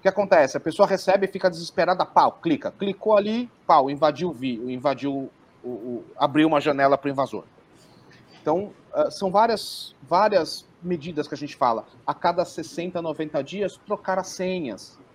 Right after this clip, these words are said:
Não usar uma senha óbvia, né? Meu sobrenome, nome da minha esposa, a data de nascimento da minha esposa. É...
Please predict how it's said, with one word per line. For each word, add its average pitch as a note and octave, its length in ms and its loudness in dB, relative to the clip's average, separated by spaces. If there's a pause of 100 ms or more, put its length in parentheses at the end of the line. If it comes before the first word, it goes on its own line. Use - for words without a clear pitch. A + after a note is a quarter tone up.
(840)
Não F#3+ 220 2
usar E3+ 340 4
uma E3 160 -2
senha E3+ 280 -4
óbvia, C#3 520 4
né? D3 340 0 (160)
Meu C3 180 -4
sobrenome, C#3 640 0
nome B2+ 180 -4
da C#3+ 60 -2
minha C#3+ 120 -6
esposa, A#2+ 600 -4 (960)
a - 20 -4
data B2+ 240 0
de C3+ 140 -8
nascimento C#3 480 -6
da C#3+ 80 -2
minha D3 120 -4
esposa. C3+ 720 -2 (500)
É... A#2 880 2